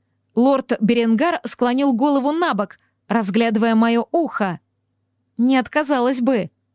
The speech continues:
Да сколько можно это семечко долбить? Захотелось опустить уши и свернуть трубочкой, чтобы не слышать назойливый стук. Свернуть не вышло, а вот опустить —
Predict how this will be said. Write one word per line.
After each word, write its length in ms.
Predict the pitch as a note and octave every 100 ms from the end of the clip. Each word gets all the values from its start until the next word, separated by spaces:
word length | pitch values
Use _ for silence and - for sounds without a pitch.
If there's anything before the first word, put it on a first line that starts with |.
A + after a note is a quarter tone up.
| _ _ _ _
Да 100 | G3
сколько 380 | - B3 A#3+ C4
можно 300 | C#4+ C#4 B3+
это 160 | A#3+
семечко 600 | C4+ - F4+ E4+ A3 - G#3+
долбить? 640 | A3+ C4+ C4 C#4 - - _ _ _ -
Захотелось 540 | F#3+ C4 B3+ D#4 C#4
опустить 460 | B3 C#4 - C4+ -
уши 440 | F4 F4+ - A3 - _ _
и 80 | -
свернуть 540 | G#3 A#3+ C4+ D#4 - -
трубочкой, 680 | F#4 F4+ A#3 G#3+ - G3 - _
чтобы 320 | - - A#3
не 120 | A#3 A#3
слышать 460 | - A#3+ D#4+ E4+
назойливый 500 | A#3+ G#3+ C4 C4 C4
стук. 400 | C#4 - F4+ G#3 _ _ _ _ _ -
Свернуть 680 | - A#3 B3 C#4+ C4 - -
не 180 | A3+
вышло, 560 | A3+ F4 G4 D4+ A#3 F3 _ _ _ _ _
а 160 | G#3
вот 220 | G3 G#3 A3
опустить — 680 | F#3+ G3+ - - E4 -